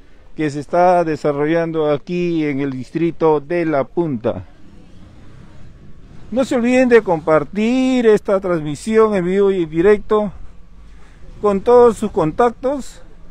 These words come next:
y así juntos podamos lograr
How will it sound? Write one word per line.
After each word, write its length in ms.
y 80
así 380
juntos 760
podamos 760
lograr 640